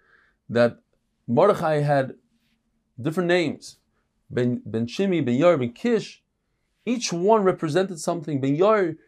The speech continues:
that he lit up Shemayim with his tefillah. Kish means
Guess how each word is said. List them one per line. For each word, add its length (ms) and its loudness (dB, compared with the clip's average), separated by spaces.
that 120 0
he 300 0
lit 340 2
up 540 4
Shemayim 400 -2
with 100 -2
his 180 -8
tefillah. 600 -6
Kish 460 -2
means 420 -4